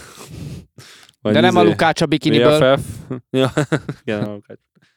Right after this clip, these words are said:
Speaker 1: Ja, hát, öm, nem tudom. Öm, ez, ez fá-, fán ötlet egyébként. Ö, nyilván kezd az, ez a kultúra, tehát ez a Valentin napi kultúra inkább a szinglik felé eltolódni.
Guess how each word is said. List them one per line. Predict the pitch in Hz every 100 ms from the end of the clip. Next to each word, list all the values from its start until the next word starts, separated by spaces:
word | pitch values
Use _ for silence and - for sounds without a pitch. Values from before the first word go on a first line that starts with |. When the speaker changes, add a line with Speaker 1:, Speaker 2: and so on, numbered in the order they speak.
| _ _ _ _ _ _ _ _ _ _ -
Speaker 1:
Ja, | 117 131 127 120
hát, | 110 202 226
öm, | 214 214 220 214
nem | 196 170 196 127
tudom. | 117 127 127 - _
Öm, | 127 151 147 - _ _ _ _
ez, | 180 175
ez | - 466 480 277 -
fá-, | - 110
fán | - 107
ötlet | 110 110 110 104
egyébként. | 104 107 101 - 104 107 - - _ _ _ _ _ _ _ _ _ _
Ö, | 117 117 110 117 120
nyilván | 131 127 120 104
kezd | 113 104
az, | 104 - -
ez | 113
a | 110
kultúra, | 113 107 107 104 95 92 -
tehát | 104
ez | 101
a | 104 101
Valentin | 107 101 -
napi | 101 -
kultúra | - 104 - 104 101
inkább | 104 98 92
a | 90
szinglik | - 101 98
felé | - 95 98
eltolódni. | 95 - 98 98 95 107